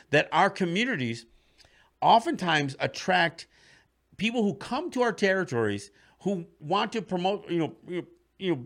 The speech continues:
promote themselves as, as allies when they're really the, some of these New Age spiritualists who, who, are, who want to gravitate and pull some aspect of native culture and then create something different from it.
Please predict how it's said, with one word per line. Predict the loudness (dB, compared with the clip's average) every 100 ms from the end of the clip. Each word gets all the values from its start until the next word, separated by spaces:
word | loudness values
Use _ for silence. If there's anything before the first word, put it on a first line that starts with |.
| -4
promote | 2 4
themselves | 4 2 2
as, | 2 0
as | -2 -2
allies | 0 0 2 0 -2 -6 -12 -18 _ _ _ _ _ -20 -2
when | 2 2 2 -4 -8 _ _ -20 _ _ _
they're | 4 6 6
really | 2 -2 -2 -2 -2 -4 -6
the, | -4 -4 -6
some | -4 -2
of | 0
these | 0
New | 0 0 2
Age | 2 2 0 -4 -10 -12
spiritualists | -4 0 0 2 2 2 0 -2
who, | -2 -2
who, | -2 -2 -2
are, | -2
who | -4 -8 -4
want | 0 0
to | 0
gravitate | 2 4 4 2 0
and | 0 -4
pull | -4 -4 -4 -6 -16
some | -4 -4 0
aspect | 0 0 -2 -4
of | -4
native | -4 -6 -6
culture | -4 -4 -4 -8 -8 -6
and | -2 0
then | 0 -2
create | -6 -6 -4
something | -4 -4 -4
different | -2 -2 -4
from | -8 -10
it. | -12